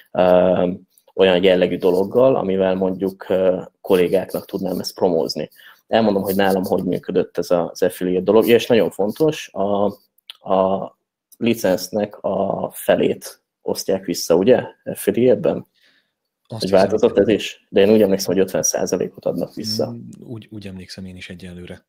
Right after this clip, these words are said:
Speaker 2: Legalábbis még nem láttam más változást.
Speaker 1: Ja, én, én, én így számoltam. Ö, tehát, hogyha csak arról beszélünk, hogy egy ügyfél egy oldalon, ö,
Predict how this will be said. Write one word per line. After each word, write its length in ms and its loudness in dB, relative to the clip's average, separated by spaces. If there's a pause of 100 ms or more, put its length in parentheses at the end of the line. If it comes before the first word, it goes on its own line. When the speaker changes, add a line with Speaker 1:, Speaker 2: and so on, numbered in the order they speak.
Speaker 2:
Legalábbis 320 -10
még 120 -8
nem 140 -10
láttam 280 -14
más 200 -16
változást. 520 -20 (440)
Speaker 1:
Ja, 180 4
én, 80 2
én, 220 2
én 300 0
így 120 -4
számoltam. 580 -4 (580)
Ö, 400 6 (100)
tehát, 200 2
hogyha 640 2 (400)
csak 280 0
arról 220 4
beszélünk, 340 -2
hogy 140 -6
egy 180 0
ügyfél 680 -4
egy 280 -2
oldalon, 760 -2
ö, 100 -12